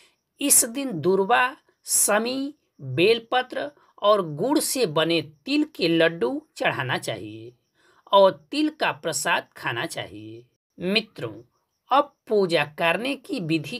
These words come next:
को भी जान लेते हैं, जो इस प्रकार है। सबसे पहले सुबह उठकर नित्य कर्म के बाद स्नान करें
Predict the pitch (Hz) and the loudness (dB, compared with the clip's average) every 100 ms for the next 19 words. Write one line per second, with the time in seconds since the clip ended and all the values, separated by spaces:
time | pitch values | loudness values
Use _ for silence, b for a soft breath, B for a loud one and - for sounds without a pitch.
0 | - 190 151 226 220 143 131 156 107 - | -8 -8 -6 -10 -6 -2 0 -2 -6 -10
1 | 107 - 110 123 _ _ 175 170 294 294 | -14 -14 -18 -20 _ _ -14 -6 -4 -4
2 | 233 262 - - - 117 127 117 104 117 | -4 -6 -4 -8 -2 0 0 -6 -12 -16
3 | - _ _ _ _ _ - - 233 190 | -20 _ _ _ _ _ -10 2 4 4
4 | - - 311 - 160 180 175 - - 170 | 0 -2 -2 0 -2 0 -2 -2 -2 -2
5 | 147 131 - 190 - 247 - 277 b b | 0 -4 -4 -10 -4 0 0 -4 b b
6 | b b 185 233 269 - 156 - 180 247 | b b -2 0 -2 -4 -6 2 2 4
7 | 262 - 170 143 151 214 - _ _ _ | 0 -4 -4 0 2 2 0 _ _ _
8 | 277 - 190 139 180 123 101 101 | -8 -6 -4 -2 -4 -6 -10 -16